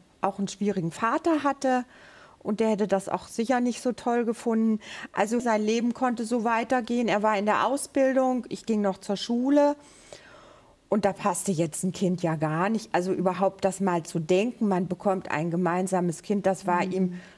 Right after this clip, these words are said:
Speaker 1: glaub ich, so fern, wie es meiner Mutter fern war.
Speaker 2: Mhm.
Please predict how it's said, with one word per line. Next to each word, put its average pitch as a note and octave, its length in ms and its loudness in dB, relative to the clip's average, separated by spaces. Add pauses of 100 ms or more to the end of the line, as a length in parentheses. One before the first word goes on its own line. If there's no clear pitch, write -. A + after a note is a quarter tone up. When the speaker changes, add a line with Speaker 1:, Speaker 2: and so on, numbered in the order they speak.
Speaker 1:
glaub G3 240 2
ich, G3 100 -4
so F#3+ 140 -2
fern, G3+ 580 0
wie G3 420 0
es - 180 -10
meiner F3+ 260 2
Mutter G3+ 360 2
fern D3+ 520 -2
war. D#3 320 0
Speaker 2:
Mhm. C#4 60 -14